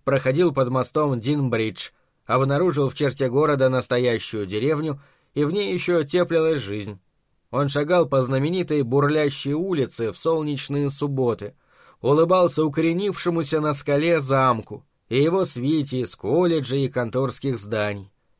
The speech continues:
и замшелой куртине из жилых домов, что тянулась вдоль базальтового позвоночника холма.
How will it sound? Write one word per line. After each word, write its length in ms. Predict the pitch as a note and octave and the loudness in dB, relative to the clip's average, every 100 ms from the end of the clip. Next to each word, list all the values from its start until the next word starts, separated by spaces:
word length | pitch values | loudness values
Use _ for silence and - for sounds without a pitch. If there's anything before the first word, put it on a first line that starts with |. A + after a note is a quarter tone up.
| _ | _
и 100 | - C3 | -2 0
замшелой 560 | D3 C#3+ F3 F#3 F3+ | 0 -2 0 2 2
куртине 640 | F3 F3 C#3+ C#3 C#3 C3+ A2+ _ _ _ | 2 0 0 -2 0 0 -2 _ _ _
из 240 | A#2+ B2+ | -2 -2
жилых 300 | A2 C3 B2+ | 0 0 0
домов, 420 | A#2 G#2+ C3 E3+ - _ _ - | 0 0 0 -2 -4 _ _ -14
что 180 | - C3 | -2 -2
тянулась 460 | D3 E3+ G3+ F3 | 0 0 2 2
вдоль 300 | C3+ C3+ D#3+ | 2 2 2
базальтового 800 | C3 C3 A#2+ F3 E3+ D3+ D3+ D3 C#3+ | 2 0 2 2 2 0 0 0 0
позвоночника 920 | C#3 B2+ B2+ A#2+ A#2+ - A2+ A2+ A2+ | 0 0 0 0 -2 -4 -8 -6 -6
холма. 640 | A#2+ A2+ A2 G2 F#2 | -4 -4 -4 -4 -6